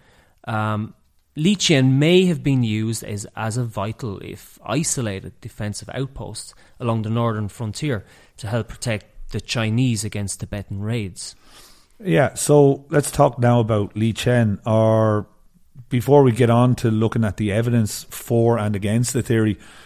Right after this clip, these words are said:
Speaker 2: the romanticism of Li Chen is as the final post for a lost band of Roman soldiers. Um,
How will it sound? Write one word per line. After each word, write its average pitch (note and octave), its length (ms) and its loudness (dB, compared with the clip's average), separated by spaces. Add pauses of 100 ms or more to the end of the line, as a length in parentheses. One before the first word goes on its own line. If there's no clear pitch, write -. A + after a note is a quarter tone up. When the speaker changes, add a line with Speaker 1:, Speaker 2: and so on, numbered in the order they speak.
(260)
Speaker 2:
the C3+ 100 4
romanticism D3 1000 4
of A2 160 0
Li A#2+ 180 2
Chen A2+ 520 0
is A#2 680 -2
as A#2+ 200 4
the A#2 80 -2
final C3 400 4
post A#2 600 0
for A#2 220 0
a A2 180 2
lost A2+ 440 0
band G#2+ 340 2
of G#2 120 -4
Roman G#2+ 380 0
soldiers. G#2 640 -4 (800)
Um, A#2 500 0